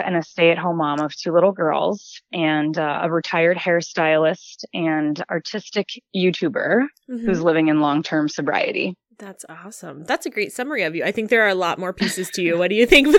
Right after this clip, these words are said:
Speaker 2: that was a, that was a great summary. That gives us a good place to start. So do you wanna talk a little bit,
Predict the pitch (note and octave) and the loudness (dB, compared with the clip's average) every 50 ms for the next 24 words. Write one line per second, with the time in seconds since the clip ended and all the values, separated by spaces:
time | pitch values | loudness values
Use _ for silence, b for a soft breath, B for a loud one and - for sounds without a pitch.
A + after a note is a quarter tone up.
0 | F#4 - - G#4 D#4+ - A#4 G#4 - - G4 F4+ - - - - - G#4 - C#4+ | 6 8 6 4 6 8 8 6 6 6 0 0 0 0 2 4 4 4 6 4
1 | A3+ A#3+ C4 G#3+ - D#4 A#3 G#3+ A#3 A3 G#3+ G#3 G3+ - G#3+ G3 G#3 G#3 G3+ F3 | 6 6 4 4 2 2 0 2 2 2 2 2 0 0 0 0 2 0 2 2
2 | E3+ F3 E3+ E3+ E3 E3+ F3+ F3 - F#3 E3 D#3+ C3+ D#3+ - - F3+ - - - | 0 -2 -2 -4 -6 -6 -8 -8 -8 -8 -8 -8 -8 -8 -4 -4 -4 -4 -4 -8
3 | - - G#3 G3 - - - - D#3+ D#3+ D3+ - - - B B B B B B | -8 -8 -8 -8 -8 -12 -8 -6 -6 -6 -6 -8 -10 -14 B B B B B B
4 | B B B B - D4+ C#4+ C4+ D#4 D#4+ D#4+ E4+ F4 G4+ G4 - C#4+ C#4 C#4 - | B B B B -2 -2 0 2 0 0 0 -2 -4 -4 -4 -2 -2 -2 -2 -2
5 | D#4+ C#4+ C#4 B3+ A3+ A3 G#3+ | -2 -4 -2 -2 0 -2 -2